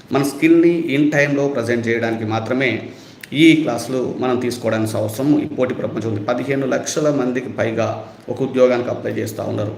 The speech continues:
అంటే మన పరిస్థితి ఏందో అర్థం చేసుకోవాలి ఇక్కడ. కాబట్టి విద్యార్థులందరూ కూడా, so మనం ఇలాంటి ఒక,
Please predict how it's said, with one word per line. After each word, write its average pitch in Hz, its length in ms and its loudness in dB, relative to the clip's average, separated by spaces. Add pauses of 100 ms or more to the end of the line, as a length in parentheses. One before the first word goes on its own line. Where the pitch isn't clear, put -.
అంటే 123 180 0
మన 117 120 -2
పరిస్థితి 113 420 -4
ఏందో 113 160 -2
అర్థం 104 280 -4
చేసుకోవాలి 90 360 -10
ఇక్కడ. - 140 -12 (540)
కాబట్టి 131 200 4
విద్యార్థులందరూ 120 720 0
కూడా, - 260 -2 (560)
so 151 160 6
మనం 131 300 2
ఇలాంటి 139 420 2
ఒక, 120 200 -2